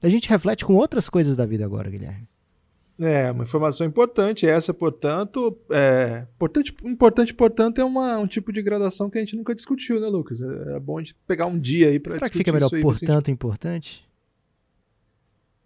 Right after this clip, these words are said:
Speaker 2: Pode ser. A gente precisa de tirar uma tarde pra discutir isso, Lucas.
Speaker 1: Ok.
Speaker 2: Fica pra
Speaker 1: E
Speaker 2: depois a
Speaker 1: trazer aqui pro
Speaker 2: discussão.
Speaker 1: ouvinte depois.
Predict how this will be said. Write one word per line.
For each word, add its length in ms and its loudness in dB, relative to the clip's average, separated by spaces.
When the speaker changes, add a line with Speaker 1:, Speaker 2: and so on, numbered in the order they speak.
Speaker 2:
Pode 220 0
ser. 260 -2
A 60 0
gente 120 -2
precisa 200 -4
de 120 -14
tirar 180 4
uma 140 2
tarde 340 6
pra 100 -4
discutir 440 -4
isso, 180 -6
Lucas. 300 -6
Speaker 1:
Ok. 360 -6
Speaker 2:
Fica 160 -8
pra 100 2
Speaker 1:
E 40 2
Speaker 2:
depois 100 6
a 20 0
Speaker 1:
trazer 320 8
aqui 200 4
pro 20 8
Speaker 2:
discussão. 260 2
Speaker 1:
ouvinte 320 -2
depois. 420 -12